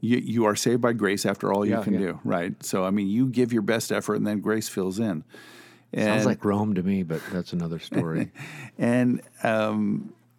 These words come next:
Speaker 1: you, you know, I, I told the story Sunday night. I may have mentioned it to you before, but, uh, just sitting, I remember sitting on my, the hood of my Mustang, probably my senior year in college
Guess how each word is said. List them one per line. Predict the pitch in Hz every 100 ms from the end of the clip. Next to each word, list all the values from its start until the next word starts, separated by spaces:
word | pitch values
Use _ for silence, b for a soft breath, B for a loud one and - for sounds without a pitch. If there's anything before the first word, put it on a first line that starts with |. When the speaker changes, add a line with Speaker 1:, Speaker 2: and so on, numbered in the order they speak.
| _ _ _ -
Speaker 1:
you, | 123 120
you | 123
know, | 113 104
I, | 110 107 -
I | 95 101 - - -
told | - 113 98
the |
story | - 107 104
Sunday | 113 101
night. | 98 98 104
I | 92
may | 101
have | 101
mentioned | 101 104 - 104
it | - -
to | 98
you | 117
before, | 120 - 87 90
but, | 92 95 - B B B B B B -
uh, | 101
just | 98 110
sitting, | - 131 131 135 139 135 - -
I |
remember | 98 110 113
sitting | - 123
on | 117 127
my, | 120 113
the | - 98
hood | 139
of | 127
my | 117
Mustang, | 117 107 - 87 90 - b b b b b b b _ -
probably | - 95
my | 90 87
senior | - 120 107 104
year | 98 95 95
in | 87
college | - 80 85 82